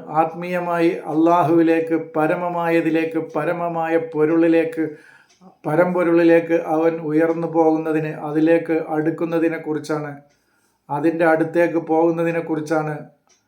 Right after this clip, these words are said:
അവിടുത്തെ ആത്മീയമായ വായന അതാണ്. അപ്പോൾ ആ ഹദീസ്, മിഅ്റാജിൻ്റെ ഹദീസ് നമ്മൾ സ്വീകരിക്കും ആ നിലക്ക് എന്ന് നമ്മൾ പറഞ്ഞിട്ടുണ്ട്. അപ്പം ഞാൻ ഈ ഹദീസിൽ പറയുന്നത്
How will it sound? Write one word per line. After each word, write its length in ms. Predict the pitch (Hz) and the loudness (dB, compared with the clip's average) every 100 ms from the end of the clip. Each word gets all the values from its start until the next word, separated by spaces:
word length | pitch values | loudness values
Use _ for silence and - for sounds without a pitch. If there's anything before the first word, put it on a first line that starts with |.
| _ _ _ - 147 | _ _ _ -8 -2
അവിടുത്തെ 400 | 151 151 156 147 - - - 147 | -2 -2 -2 -4 -6 -16 -12 -8
ആത്മീയമായ 600 | 151 165 165 160 160 156 156 | -8 -6 -4 -2 0 0 0
വായന 280 | 151 151 156 160 147 | -2 -2 -2 -2 -2
അതാണ്. 280 | 151 143 143 - - 143 | -4 -6 -12 -18 -14 -10
അപ്പോൾ 200 | 143 160 165 | -2 0 2
ആ 20 | 160 151 | 0 0
ഹദീസ്, 440 | 151 160 165 160 156 151 - _ 147 | 0 2 2 2 -2 -2 -14 _ -6
മിഅ്റാജിൻ്റെ 560 | 156 160 160 160 156 143 | 0 2 2 2 -2 -2
ഹദീസ് 360 | 151 151 160 151 151 | -2 0 0 0 -6
നമ്മൾ 180 | 151 151 151 | -4 -4 -2
സ്വീകരിക്കും 580 | 151 151 156 147 147 147 156 | -2 0 0 -2 -6 -10 -6
ആ 20 | 151 151 | -4 -4
നിലക്ക് 360 | 151 147 147 156 175 | -4 -8 -6 -8 -6
എന്ന് 140 | 147 147 | -8 -8
നമ്മൾ 160 | 143 143 151 | -8 -8 -6
പറഞ്ഞിട്ടുണ്ട്. 500 | 143 156 151 147 - _ _ _ _ _ _ _ _ _ _ _ _ _ _ _ _ _ _ _ - _ | -8 -8 -10 -12 -12 _ _ _ _ _ _ _ _ _ _ _ _ _ _ _ _ _ _ _ -20 _
അപ്പം 180 | 160 208 185 | 2 4 6
ഞാൻ 160 | 180 202 214 | 6 6 6
ഈ 20 | 208 175 | 6 4
ഹദീസിൽ 420 | 170 202 202 202 202 180 | 4 4 6 4 4 4
പറയുന്നത് 440 | 185 190 185 | 4 4 2